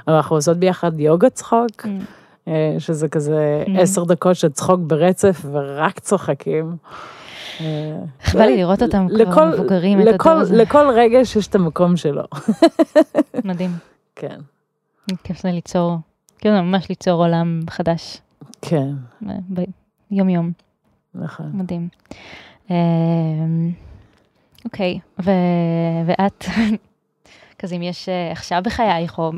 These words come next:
Speaker 2: או בכלל כזה איזשהו אתגר ש-, שאת פוגשת במקום הזה.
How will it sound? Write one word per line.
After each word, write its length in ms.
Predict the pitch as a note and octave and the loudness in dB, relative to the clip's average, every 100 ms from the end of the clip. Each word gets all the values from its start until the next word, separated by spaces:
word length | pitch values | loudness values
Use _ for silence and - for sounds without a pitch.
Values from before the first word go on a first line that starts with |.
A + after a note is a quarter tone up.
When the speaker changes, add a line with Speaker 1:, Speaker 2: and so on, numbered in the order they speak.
| - | -8
Speaker 2:
או 40 | |
בכלל 340 | E3+ G#3+ G#3 F#3 | -6 0 0 0
כזה 140 | F3 E3 | -4 -6
איזשהו 260 | E3 - | -6 -8
אתגר 380 | E3 D#3+ E3+ E3 D#3+ - _ _ _ _ _ | -8 0 0 0 -4 -14 _ _ _ _ _
ש-, 160 | - E3+ E3 D#3+ D#3 D#3+ D3+ - | -10 -6 -4 -4 -4 -8 -12 -10
שאת 180 | - D#3+ | -6 -4
פוגשת 320 | - E3 D#3 | -4 -4 -4
במקום 360 | D#3+ D#3 - D#3 | -4 -6 -4 -6
הזה. 160 | D#3 | -6